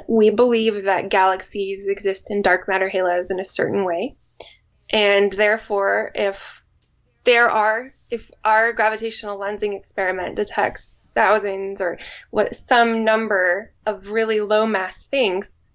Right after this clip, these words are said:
between the line of sight from us to the source, we could say something about the number density of these things in the universe.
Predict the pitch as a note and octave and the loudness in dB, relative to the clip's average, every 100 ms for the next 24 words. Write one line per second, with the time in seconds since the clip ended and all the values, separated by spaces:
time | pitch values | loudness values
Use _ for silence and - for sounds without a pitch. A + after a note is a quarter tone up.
0 | _ _ G#3 - G#3 G3 G3+ G3+ G3+ G3+ | _ _ -6 -2 -4 -2 0 0 0 -2
1 | - A#3+ G#3 G#3 - G3 F3+ F#3+ G3 - | -2 2 4 2 0 -2 0 -2 -4 -6
2 | - - F#3+ G3 - A#3 F3+ G3+ - - | -12 -10 -8 -10 -2 0 0 -2 -8 -16
3 | - - - _ A3 A3+ A#3 A3 C4+ F4 | -20 -20 -20 _ -4 0 0 2 2 2
4 | E4+ B3+ A3 G3+ G3 B3 - G3+ A#3 C#4 | 0 -4 -4 -2 -2 -2 -2 -2 0 0
5 | C#4+ A#3+ F#3+ F3+ - F#3+ F3 F3+ F3+ - | 2 0 -2 -6 -8 -8 -8 -8 -10 -8
6 | F#3 F3 F3+ F3+ F3+ F3+ F3 F#3+ - | -8 -6 -8 -6 -6 -2 -2 -2 -8